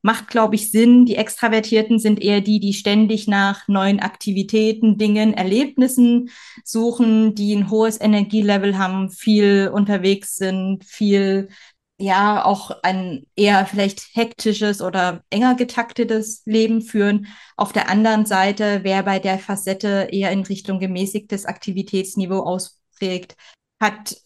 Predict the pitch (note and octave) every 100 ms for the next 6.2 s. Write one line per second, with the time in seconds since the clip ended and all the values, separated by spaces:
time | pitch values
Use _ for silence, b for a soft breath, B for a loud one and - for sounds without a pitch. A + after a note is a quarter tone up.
0 | _ G3+ A#3+ A#3 A#3+ A#3+ A#3+ A3 G#3+ A3+
1 | C4 B3+ G#3+ F#3+ F3+ F3+ F#3+ E3+ E3+ F#3
2 | F#3+ - G3 G3+ G3+ G#3 G3+ G#3 G3+ G#3+
3 | G#3+ G#3+ G3 F#3+ F#3+ F3+ F3+ G3+ G#3+ G#3
4 | G3+ G3+ F#3+ F3 F3 G3+ F#3+ F3+ - F3
5 | - E3+ - E3+ - - E3+ E3 F3+ E3
6 | E3 E3